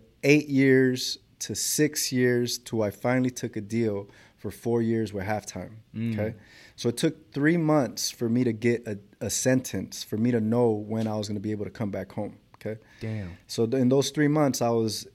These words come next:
Speaker 1: basically in Men's Central Jail here in Los Angeles County, and then they would transport me to Wayside, which is by Magic Mountain, Six Flags. So basically, I was going back and forth from these two county jails for
Speaker 2: Mm.
Speaker 1: three months while I was fighting the case.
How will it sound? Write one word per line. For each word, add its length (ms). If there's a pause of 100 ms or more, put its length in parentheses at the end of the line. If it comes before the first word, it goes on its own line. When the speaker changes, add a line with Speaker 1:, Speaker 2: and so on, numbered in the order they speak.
Speaker 1:
basically 520
in 140
Men's 240
Central 340
Jail 280
here 260
in 120 (280)
Los 280
Angeles 420
County, 480 (480)
and 140
then 100
they 120
would 220 (440)
transport 560
me 140
to 140
Wayside, 680
which 220
is 80
by 140
Magic 320
Mountain, 360
Six 280
Flags. 460 (440)
So 200
basically, 560
I 80
was 160
going 220
back 220
and 80
forth 280
from 180
these 320
two 540
county 320
jails 460
for 140
Speaker 2:
Mm. 140
Speaker 1:
three 220
months 480
while 240
I 60
was 160
fighting 340
the 40
case. 500